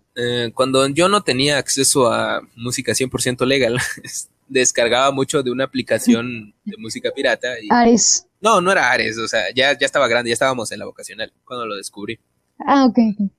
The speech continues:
Speaker 1: Haz de cuenta que, pues, de esta, tú nada más ponías así como que un fragmento del título de la canción o, o una parte de la letra y te descargaba la canción, ¿no? Y no sé qué estaba
Speaker 2: Ajá.
Speaker 1: buscando en ese momento, pero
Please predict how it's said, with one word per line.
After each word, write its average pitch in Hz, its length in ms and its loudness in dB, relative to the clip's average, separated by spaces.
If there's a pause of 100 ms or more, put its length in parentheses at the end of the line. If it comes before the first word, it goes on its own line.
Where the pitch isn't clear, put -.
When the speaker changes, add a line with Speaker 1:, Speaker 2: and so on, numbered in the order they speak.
Speaker 1:
Haz 131 120 -8
de 139 60 -6
cuenta 131 240 -2
que, 123 140 -8
pues, 107 280 -14
de 120 80 -4
esta, 120 380 2
tú - 140 -8
nada 120 140 0
más 127 100 -2
ponías 113 300 -4
así 117 180 -8
como 110 240 -8
que 101 440 -8
un 117 160 -8 (220)
fragmento 120 480 -2
del 107 180 0
título 117 320 2
de 117 80 4
la 117 120 2
canción 120 500 0
o, 58 240 -10 (220)
o 107 180 -2
una 113 420 -4
parte 117 240 0
de 117 100 2
la 123 100 4
letra 131 300 0
y 165 60 -4
te - 140 -10
descargaba 104 460 -2
la 101 80 -4
canción, 135 420 -8
¿no? 185 120 -16 (300)
Y 139 100 -2
no 185 100 4
sé 277 120 2
qué - 80 -2
estaba 247 160 6
Speaker 2:
Ajá. 240 60 8
Speaker 1:
buscando 180 320 2
en 156 60 -8
ese 180 140 -4
momento, 110 460 -2
pero 104 440 -6